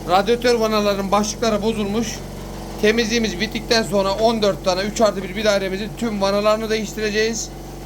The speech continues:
Bir de darbeli kompresörlü makineyle petek temizliği yapıyoruz. Arkadaşlar, sıfır kombi taktırıyorsanız eğer kesinlikle bu makine ile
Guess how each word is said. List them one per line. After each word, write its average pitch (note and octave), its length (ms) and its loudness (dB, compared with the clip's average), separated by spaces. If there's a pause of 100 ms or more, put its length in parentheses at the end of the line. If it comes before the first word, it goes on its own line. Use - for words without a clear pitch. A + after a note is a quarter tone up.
(160)
Bir A3 80 0
de G3+ 160 2
darbeli G3+ 400 2
kompresörlü G#3 560 2
makineyle G3 480 2
petek F#3+ 280 -2
temizliği F3 320 2
yapıyoruz. D#3+ 540 0 (680)
Arkadaşlar, G#3 560 4
sıfır - 540 -2
kombi A3 300 2
taktırıyorsanız G#3 800 0 (140)
eğer G#3+ 340 4 (240)
kesinlikle A3 600 0
bu G#3 100 2
makine A3 420 2
ile G#3 240 2